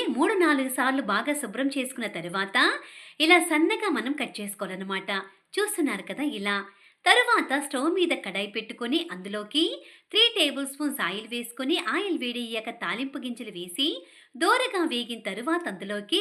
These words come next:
రెండు మీడియం సైజు ఉల్లిగడ్డ తరుగు అందులోకి వేసుకొని నాలుగు ఎండుమిర్చి చీలికలు కొద్దిగా కరివేపాకు వేసుకొని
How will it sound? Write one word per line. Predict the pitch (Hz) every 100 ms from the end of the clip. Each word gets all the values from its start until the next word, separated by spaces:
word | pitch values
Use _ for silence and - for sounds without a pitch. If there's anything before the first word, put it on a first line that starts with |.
| 330
రెండు | 233 311 277
మీడియం | 202 247 302 381
సైజు | 359 269 247 214
ఉల్లిగడ్డ | 190 254 330 311 254 226
తరుగు | 202 202
అందులోకి | 190 196 196 190
వేసుకొని | 170 170 - 214 254 403 - - - - -
నాలుగు | 285 427 440 226
ఎండుమిర్చి | 277 370 381 320
చీలికలు | 254 226 214 233 311
కొద్దిగా | 440 269 269 311 294
కరివేపాకు | 202 214 339 359 262 240
వేసుకొని | 208 196 - 226 262